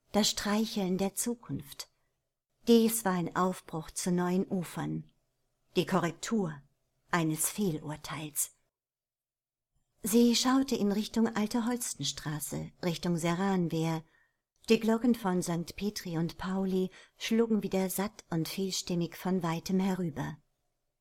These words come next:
„Nun schlägt die Glocke dreizehn“, dachte Anna leise für sich. Wie war das noch?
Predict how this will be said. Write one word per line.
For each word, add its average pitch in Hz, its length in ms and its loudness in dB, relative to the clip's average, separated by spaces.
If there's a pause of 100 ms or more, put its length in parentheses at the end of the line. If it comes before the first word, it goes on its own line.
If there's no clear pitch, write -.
(420)
„Nun 208 440 6 (200)
schlägt - 400 -2
die 202 80 -2
Glocke 190 300 -2
dreizehn“, 175 720 -4 (600)
dachte - 440 0
Anna 208 200 2
leise 180 440 0
für - 160 -10
sich. - 420 -10 (880)
Wie 185 300 2
war 196 120 4
das 220 280 2
noch? 240 300 2